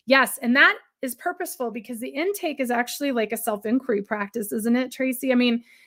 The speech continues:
when you do the intake, you really have to reflect on where you're at. And the reason I do that, I read through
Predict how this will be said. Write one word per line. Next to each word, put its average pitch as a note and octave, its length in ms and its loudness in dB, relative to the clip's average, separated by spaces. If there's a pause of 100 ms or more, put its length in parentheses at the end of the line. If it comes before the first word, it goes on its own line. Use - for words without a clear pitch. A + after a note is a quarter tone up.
(120)
when B3 180 2
you C#4+ 140 2
do E4+ 160 -2
the D4 80 0
intake, B3 640 0
you C4 120 -6
really E4+ 260 0
have D4+ 160 -2
to C4 140 -6 (280)
reflect - 640 -6 (160)
on A#3 160 0
where A3+ 120 0
you're G#3 200 0
at. A#3 300 -6 (180)
And A#3 100 2
the A#3 80 2
reason D4+ 320 -2
I C4 120 0
do A#3+ 160 -4
that, A3 180 2
I G3+ 60 2
read A#3+ 480 -4
through B3 360 -4